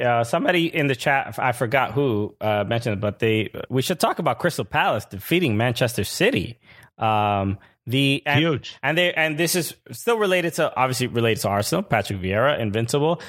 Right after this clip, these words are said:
Speaker 1: But there was a, there was controversy because there was a red card given to, uh, Emerick Laporte, um, for bringing down, um, uh, I forgot which player he brought down, but he, he,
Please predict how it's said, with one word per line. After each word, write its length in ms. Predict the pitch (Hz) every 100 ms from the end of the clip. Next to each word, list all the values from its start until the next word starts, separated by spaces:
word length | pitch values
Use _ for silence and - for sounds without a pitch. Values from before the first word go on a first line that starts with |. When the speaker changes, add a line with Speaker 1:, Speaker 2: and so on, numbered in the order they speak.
| -
Speaker 1:
But 100 | 135
there 100 | 170
was 140 | 175 165
a, 200 | 175 131 - _
there 100 | 165
was 120 | 185 -
controversy 1000 | 233 370 - 165 147 139 - 143 147 - -
because 240 | 143 156 143
there 100 | 160
was 100 | 147
a 60 |
red 340 | 131 185 247 -
card 480 | 160 131 131 120
given 540 | 143 147 139 139 135 139 135
to, 400 | - 135 135 135
uh, 280 | 131 123 123 135
Emerick 360 | 156 160 143
Laporte, 540 | 120 - 214 180 117 - _ _ _
um, 400 | 127 127 127 123 120 _
for 480 | - 147 143 135 120 -
bringing 460 | 120 139 170 170 156
down, 580 | 143 143 139 139 139 139 -
um, 800 | 127 123 120 117 113 113 104 113 - -
uh, 220 | 113 113
I 100 | 120
forgot 360 | 117 123 131 123
which 220 | 120 -
player 200 | 127 104
he 60 |
brought 260 | 104 104 95
down, 260 | 127 117 101
but 240 | 101 -
he, 160 | 107 107
he, 140 | 107